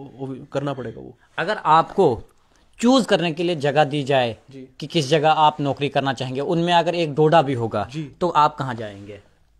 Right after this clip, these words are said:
Speaker 1: जी, जहाँ से मैंने शुरुआत की है डोडा, तो ये तो बिल्कुल जाहिर सी बात है कि मैं कोशिश करूँगा कि पहला जो ज-, डिजर्व करती जगह मुझे स-, मेरी सर्विस तो वो डोडा ही है, तो मैं कोशिश करूँगी डोडा ही हो।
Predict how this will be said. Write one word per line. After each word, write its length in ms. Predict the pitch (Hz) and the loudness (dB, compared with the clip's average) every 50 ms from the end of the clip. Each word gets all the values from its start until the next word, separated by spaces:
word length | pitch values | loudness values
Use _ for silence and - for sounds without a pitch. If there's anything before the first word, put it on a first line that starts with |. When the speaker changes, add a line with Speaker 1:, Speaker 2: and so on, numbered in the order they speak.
| _ _ - | _ _ -16
Speaker 1:
जी, 540 | 139 139 165 190 202 196 196 185 170 160 151 | -8 -6 -4 -4 -2 -2 -2 0 -2 -2 -2
जहाँ 260 | 139 131 147 156 175 | -4 -4 -4 -4 -2
से 120 | 175 - | -4 -4
मैंने 160 | 196 196 196 185 | -4 -6 -6 -6
शुरुआत 400 | - - 156 151 160 160 156 - | -8 -6 -4 -2 -4 -4 -4 -6
की 140 | - 160 | -6 -6
है 60 | 160 156 | -6 -4
डोडा, 380 | 139 139 139 131 135 123 120 | -4 -4 -4 -4 -6 -8 -10
तो 520 | 117 - _ - 143 101 76 92 113 127 127 | -12 -12 _ -8 -8 -8 -10 -14 -20 -18 -14
ये 160 | 139 139 151 | -8 -8 -6
तो 140 | 160 180 170 | -4 -4 -4
बिल्कुल 280 | 160 160 151 135 170 160 | -4 -6 -6 -6 -6 -6
जाहिर 220 | 139 143 147 143 | -6 -6 -8 -8
सी 140 | - - 156 | -8 -10 -10
बात 160 | 143 143 131 | -8 -8 -8
है 60 | 143 | -8
कि 80 | 139 156 | -8 -8
मैं 140 | 143 143 143 - | -8 -10 -10 -10
कोशिश 220 | - 143 139 - - | -10 -10 -10 -10 -10
करूँगा 260 | - 156 147 147 143 | -8 -8 -6 -6 -8
कि 120 | - - | -10 -10
पहला 360 | - - 143 139 143 151 151 | -8 -6 -6 -4 -4 -4 -4
जो 320 | 147 139 143 143 143 139 135 | -4 -6 -8 -8 -8 -8 -10
ज-, 240 | 131 120 139 147 147 | -8 -6 -6 -6 -6
डिजर्व 220 | 139 131 160 175 | 0 0 2 2
करती 260 | 165 - 165 - - 147 | 2 -2 -6 -8 -8 -8
जगह 200 | 139 139 139 135 | -6 -6 -6 -6
मुझे 240 | 139 135 131 143 | -6 -8 -8 -10
स-, 140 | 139 - - | -10 -10 -8
मेरी 140 | 143 139 151 | -6 -6 -4
सर्विस 320 | 151 - 135 143 156 - | -4 -4 -6 -8 -8 -10
तो 80 | - 147 | -10 -10
वो 60 | 139 | -8
डोडा 240 | 135 135 131 127 131 | -6 -6 -6 -6 -6
ही 120 | 131 131 | -6 -8
है, 60 | 139 143 | -10 -10
तो 120 | 135 139 | -10 -10
मैं 120 | 139 139 | -12 -10
कोशिश 200 | 135 - 135 - | -10 -10 -12 -12
करूँगी 240 | - - 147 147 151 | -12 -12 -12 -12 -10
डोडा 240 | 151 135 131 127 127 | -8 -8 -8 -6 -6
ही 240 | 127 131 139 143 143 _ _ _ _ - | -8 -8 -10 -10 -12 _ _ _ _ -14
हो। 100 | 113 | -14